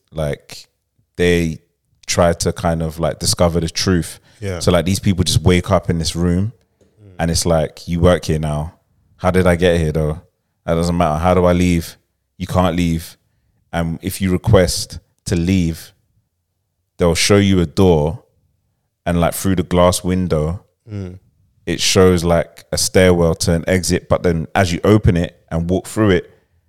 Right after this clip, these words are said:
Speaker 1: you're just in the same place again.
Speaker 2: Okay.
Speaker 1: And they're like, "I asked you to leave."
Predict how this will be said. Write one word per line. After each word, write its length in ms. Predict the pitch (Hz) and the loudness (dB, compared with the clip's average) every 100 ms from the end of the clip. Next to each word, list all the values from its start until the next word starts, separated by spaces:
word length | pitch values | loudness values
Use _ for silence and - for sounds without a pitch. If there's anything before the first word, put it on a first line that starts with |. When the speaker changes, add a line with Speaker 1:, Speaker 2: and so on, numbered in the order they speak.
| _ _ _ | _ _ _
Speaker 1:
you're 140 | 90 | -4
just 200 | 85 90 | -4 -2
in 60 | 92 | 0
the 60 | 78 | 2
same 220 | 95 87 | 2 2
place 240 | 98 90 | 2 0
again. 260 | 78 67 67 _ _ _ _ _ _ _ _ _ _ _ _ _ _ _ _ _ | -2 -6 -8 _ _ _ _ _ _ _ _ _ _ _ _ _ _ _ _ _
Speaker 2:
Okay. 300 | 131 - 107 - | -14 -10 -10 -2
Speaker 1:
And 100 | 92 | 2
they're 80 | 90 | 4
like, 380 | 87 82 - - - _ _ _ _ _ _ _ _ _ _ _ _ _ _ _ _ _ _ _ | 4 2 -2 -12 -20 _ _ _ _ _ _ _ _ _ _ _ _ _ _ _ _ _ _ _
"I 120 | 85 90 | 0 0
asked 180 | 95 92 | 0 -2
you 60 | |
to 100 | 85 | -2
leave." 440 | 85 92 87 78 | 0 2 0 -4